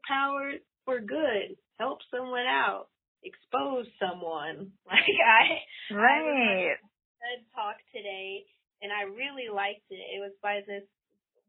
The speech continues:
Speaker 1: girl, this woman named Lovey Ajayi. She's a
Speaker 2: Yeah.
Speaker 1: author. Yeah, I had never heard of her, but she, I really liked her ted Talk,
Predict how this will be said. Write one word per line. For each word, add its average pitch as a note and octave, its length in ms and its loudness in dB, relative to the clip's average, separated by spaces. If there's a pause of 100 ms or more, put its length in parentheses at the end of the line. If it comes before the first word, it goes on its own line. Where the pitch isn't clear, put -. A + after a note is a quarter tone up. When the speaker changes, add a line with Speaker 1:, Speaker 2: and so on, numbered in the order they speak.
Speaker 1:
girl, G3 640 0
this F#3+ 180 -12
woman G3+ 320 -6
named G3 240 -8
Lovey G3+ 800 -4
Ajayi. A#3 840 0 (520)
She's G#3+ 240 -8
a G#3 80 2
Speaker 2:
Yeah. A#3+ 800 2
Speaker 1:
author. A3+ 360 -6 (120)
Yeah, C#4 160 2
I D4+ 320 8
had D4+ 80 0
never C4+ 400 -8
heard D#4 240 -6 (160)
of F#3+ 100 -18
her, F3+ 380 -6
but F3+ 160 -12 (340)
she, C3+ 320 -10 (360)
I G3 260 6
really C4+ 400 -4
liked G#3+ 300 0
her G#3 100 -6 (160)
ted D4+ 260 -4
Talk, F#3+ 240 -4